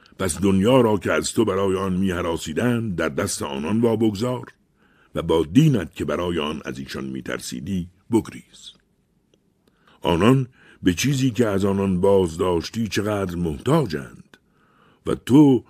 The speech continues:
از چیزی که از آن بازت داشتند چقدر بینیازی.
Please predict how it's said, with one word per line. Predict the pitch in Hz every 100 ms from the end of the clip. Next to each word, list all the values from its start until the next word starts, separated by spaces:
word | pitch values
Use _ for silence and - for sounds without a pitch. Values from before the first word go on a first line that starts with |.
| - -
از | 92 -
چیزی | 110 117 101
که | 87 92
از | 82
آن | 90 90
بازت | 85 82 80 73 65
داشتند | 78 69 - 101 107 82
چقدر | - 76 90 90 80
بینیازی. | 65 73 69 73 123 113 - -